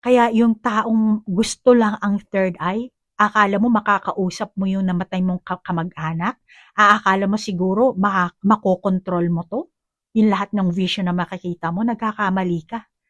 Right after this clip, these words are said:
Hindi yan ang makikita mo. At karamihan dito nababaliw. At, ah, napapa-, tingnan mo, makikita mo na lang yung mga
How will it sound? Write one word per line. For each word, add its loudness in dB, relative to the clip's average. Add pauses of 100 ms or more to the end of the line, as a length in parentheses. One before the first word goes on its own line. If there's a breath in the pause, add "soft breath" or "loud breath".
(400)
Hindi 2
yan 4
ang 2
makikita -4
mo. 0 (240 soft breath)
At -10
karamihan 2
dito -6
nababaliw. -2 (480 soft breath)
At, -6
ah, 2 (240)
napapa-, 0
tingnan 2
mo, 2
makikita -2
mo 2
na 0
lang 0
yung 4
mga 0